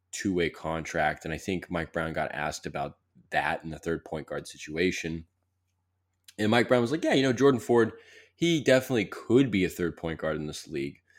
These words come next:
but he indicated that he's kinda looking more at Colby Jones and Keon Ellis to kinda fill that role.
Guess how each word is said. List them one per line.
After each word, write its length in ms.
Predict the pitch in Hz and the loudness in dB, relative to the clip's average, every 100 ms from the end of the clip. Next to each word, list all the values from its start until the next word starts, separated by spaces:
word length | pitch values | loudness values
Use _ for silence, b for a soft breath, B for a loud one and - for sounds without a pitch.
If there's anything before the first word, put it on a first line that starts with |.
| b - | b -4
but 100 | 98 | 0
he 160 | 110 | 2
indicated 640 | 117 117 110 110 95 90 78 | 4 4 4 0 2 0 0
that 160 | 87 | -2
he's 340 | - 98 92 - | -2 -4 -4 -2
kinda 220 | 104 87 | -2 0
looking 280 | 87 85 80 | -2 -4 -6
more 220 | 78 78 | -4 -6
at 60 | - | -6
Colby 280 | 80 80 76 | -8 -6 -6
Jones 340 | 78 76 73 | -6 -8 -10
and 80 | 71 | -12
Keon 300 | - 73 71 | -10 -8 -6
Ellis 320 | 67 67 - | -6 -6 -10
to 80 | - | -18
kinda 220 | - 67 | -14 -14
fill 280 | - - 73 | -14 -12 -8
that 200 | 71 65 - | -8 -8 -8
role. 340 | 67 58 | -8 -8